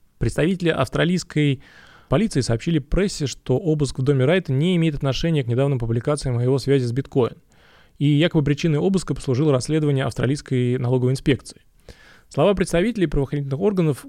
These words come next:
косвенно подтверждают опубликованные Gizmodo документы, согласно которым Райт действительно давно воюет с австралийскими налоговиками. Нельзя с уверенностью утверждать, что обыск в доме Райта никак не был связан с биткоин и публикациями в прессе.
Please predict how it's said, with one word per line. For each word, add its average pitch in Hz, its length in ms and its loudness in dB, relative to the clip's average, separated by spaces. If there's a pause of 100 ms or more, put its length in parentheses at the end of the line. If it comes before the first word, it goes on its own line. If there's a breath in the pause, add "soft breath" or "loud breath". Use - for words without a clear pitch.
(120)
косвенно 160 380 0
подтверждают 131 640 0
опубликованные 131 840 -2
Gizmodo 120 400 0
документы, 127 640 0
согласно 131 440 -2
которым 156 380 0
Райт 131 200 2
действительно 135 520 -4
давно 127 300 2
воюет 127 560 0
с - 300 -12
австралийскими 123 800 -2
налоговиками. 120 640 -2 (1600 soft breath)
Нельзя 185 260 4
с - 80 0
уверенностью 147 380 2
утверждать, 139 340 2
что 131 220 0
обыск 123 280 0
в 113 140 -2
доме 120 220 2
Райта 143 340 2
никак 117 320 0
не 131 100 2
был 120 120 0
связан 120 280 2
с 107 40 -2
биткоин 147 400 0
и 127 40 0
публикациями 123 460 2
в 117 80 -4
прессе. 113 460 0